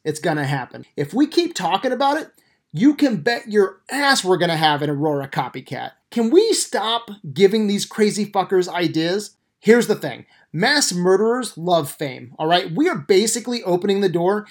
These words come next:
and giving them a platform with all these conversations we're having, all right? This one included. We are pretty much promising instant fame to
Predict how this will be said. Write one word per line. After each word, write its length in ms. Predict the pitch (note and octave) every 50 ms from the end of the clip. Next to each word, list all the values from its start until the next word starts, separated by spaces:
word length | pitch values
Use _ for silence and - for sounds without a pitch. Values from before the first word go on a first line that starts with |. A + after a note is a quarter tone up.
| - - - -
and 260 | D#3+ E3 E3 C#3+ B2
giving 400 | - B3+ D#4 D4+ D#4 D4 C4 A3+
them 140 | A3 G3 E3
a 80 | D3+
platform 640 | C#3+ - - F#3 F#3 F#3 - - - D#3 D#3 D3+ D#3
with 120 | D#3 D3+
all 120 | E3+ D3+ D#3
these 140 | D#3 C#3+ D3
conversations 720 | - D#3+ D3+ C3+ C3 - D3+ C#3+ C#3 C3 - A#2+ A2+ B2
we're 100 | A#2+ A2+
having, 340 | C3+ A#2 A2 A2+ A#2 A#2+ C3+
all 80 | D3 D#3+
right? 240 | F3 F#3 F3 C#3+ C#3
This 200 | A3+ C4+ - -
one 160 | A3 A3+ A3+
included. 520 | A#3 A3+ - - E4 F4 G#3+ C#3+ - - _ _ _ _ _
We 220 | - E3 C4 D#4+ F#4
are 80 | F4
pretty 400 | - - - - C#4 C#4 C#4+ C#4+
much 300 | C4 A#3 A3+ A3 - -
promising 520 | - G#3+ G#3 G#3 G3+ - - F3 F3 - -
instant 440 | - A#3 A#3 G#3+ - A3 A3 D#3 -
fame 340 | G3 E3+ D3+ C#3 C3+ C3+ C3+ - _ -
to 100 | - -